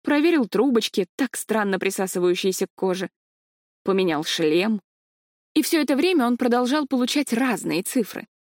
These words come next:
Умея я управляться чуть лучше, я бы нацелилась на один результат и удерживала бы его.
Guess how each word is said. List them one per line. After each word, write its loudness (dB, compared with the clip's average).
Умея 4
я 4
управляться 0
чуть -4
лучше, 0
я 2
бы 0
нацелилась 0
на 2
один 0
результат -2
и 4
удерживала 2
бы 2
его. 0